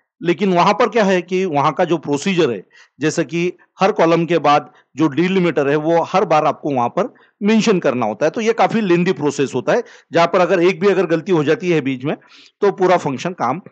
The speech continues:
नहीं करता है प्रॉपरली। तो अभी Microsoft Excel में जो है एक नया फंक्शन आया है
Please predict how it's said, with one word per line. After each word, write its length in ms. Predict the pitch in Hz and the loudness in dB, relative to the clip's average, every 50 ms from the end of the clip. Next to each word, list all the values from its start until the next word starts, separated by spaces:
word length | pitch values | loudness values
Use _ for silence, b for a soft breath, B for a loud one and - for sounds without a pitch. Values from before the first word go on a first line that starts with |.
| _ _ - | _ _ -6
नहीं 260 | 156 160 170 151 175 | -4 -2 0 0 -2
करता 300 | - - 139 123 - 123 | 0 -2 -2 -2 -2 -6
है 60 | 113 104 | -8 -8
प्रॉपरली। 460 | 87 - 92 87 - 92 90 95 202 b b b b b b _ | -8 -10 -10 -10 -10 -12 -14 -14 -16 b b b b b b _
तो 60 | 196 | 0
अभी 380 | 180 175 190 220 220 233 226 - b b _ - | 2 2 2 0 0 -2 -4 -10 b b _ -2
Microsoft 520 | 165 175 170 185 214 208 226 226 220 - - | 0 0 2 0 0 0 0 0 0 0 -2
Excel 360 | 156 151 - - 202 180 151 139 | -2 -2 0 -2 0 0 0 -2
में 160 | 131 127 120 | -4 -4 -2
जो 120 | 120 127 | -4 -4
है 200 | 120 143 170 214 B B B B - | -2 -4 -4 -6 B B B B -6
एक 160 | 156 170 - 190 | -6 -4 -4 -2
नया 280 | 165 165 170 185 202 | -2 0 2 2 0
फंक्शन 400 | 190 - 165 151 143 - 147 131 | 0 -2 -4 -4 -2 -2 -2 -2
आया 200 | 127 120 120 120 | -2 -4 -4 -4
है 200 | 117 131 151 - | -4 -6 -6 -6